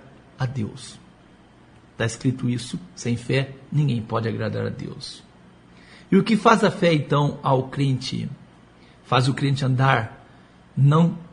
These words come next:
pelo que ele vê, não andar por vista. Segundo Coríntios cinco e sete, "Porque andamos por fé e não por vista." Nós não andamos medindo as circunstâncias.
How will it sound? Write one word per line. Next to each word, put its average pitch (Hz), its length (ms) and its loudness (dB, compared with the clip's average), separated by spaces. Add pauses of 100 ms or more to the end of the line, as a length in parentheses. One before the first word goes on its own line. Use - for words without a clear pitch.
pelo 135 240 4
que - 120 -2
ele 143 140 4
vê, 117 300 -2 (840)
não 135 220 4
andar 131 220 4
por 135 180 0
vista. 127 500 -2 (320)
Segundo 139 360 0
Coríntios 131 380 0
cinco - 240 -2
e - 40 -6
sete, 131 320 -2
"Porque 131 240 -4
andamos 131 420 0
por 131 160 -4
fé 123 360 -2 (260)
e 127 60 -6
não 123 160 2
por 127 180 -2
vista." 113 320 -6
Nós 143 220 0
não 175 80 2
andamos 143 440 0
medindo 131 460 0
as - 60 -6
circunstâncias. 135 1000 -4